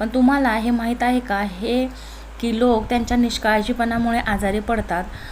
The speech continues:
रोगप्रतिकारशक्ती कमकुवत असल्यामुळे अनेक आजारांचे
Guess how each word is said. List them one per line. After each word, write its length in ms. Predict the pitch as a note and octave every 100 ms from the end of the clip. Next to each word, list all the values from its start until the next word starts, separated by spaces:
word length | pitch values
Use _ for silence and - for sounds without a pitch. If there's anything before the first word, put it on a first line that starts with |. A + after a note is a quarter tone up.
| -
रोगप्रतिकारशक्ती 1080 | A#3 B3+ B3+ C#4 C4 C#4 D4+ D4 D#4+ - A3+
कमकुवत 560 | G#3+ A#3 A#3 - B3 B3
असल्यामुळे 500 | B3 C4 C#4 C4+ A3 -
अनेक 320 | G#3 G#3 A3+
आजारांचे 640 | A3 A3+ B3 C4+ B3+ G#3+